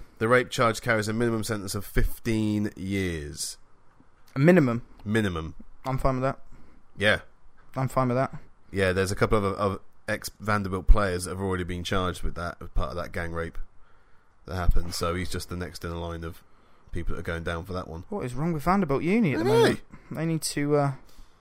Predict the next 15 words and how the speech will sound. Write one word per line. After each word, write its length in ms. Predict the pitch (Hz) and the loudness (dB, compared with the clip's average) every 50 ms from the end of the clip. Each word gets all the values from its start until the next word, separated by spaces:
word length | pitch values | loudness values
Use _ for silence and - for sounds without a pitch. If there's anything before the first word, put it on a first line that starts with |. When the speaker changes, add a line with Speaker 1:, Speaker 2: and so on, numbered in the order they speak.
| - _ _ - - - - _ _ - - | -20 _ _ -20 -20 -20 -20 _ _ -16 -10
Speaker 2:
really 340 | 139 139 156 170 165 139 127 | -4 0 2 4 4 4 4
look 200 | 127 139 143 - | 4 2 2 0
at 80 | - - | -2 2
<laughs> 40 | - | 2
themselves 460 | - - - - - 233 226 - - | 4 6 8 12 12 12 12 12 8
in 80 | 165 | 10
the 80 | 156 151 | 12 12
mirror 340 | 165 180 180 165 127 117 117 | 12 12 8 8 8 6 4
Speaker 1:
<laughs> 120 | 117 - | 2 2
Yeah. 100 | 120 98 - - - - - | 0 -2 -4 -6 -16 -12 -4
Speaker 2:
and 120 | - 139 | -2 0
understand 340 | 147 143 135 - - 156 151 | 0 0 0 2 2 4 4
what 80 | 147 - | 4 4
they're 100 | 131 131 | 2 4
doing. 260 | - 160 156 143 - | 4 4 4 4 2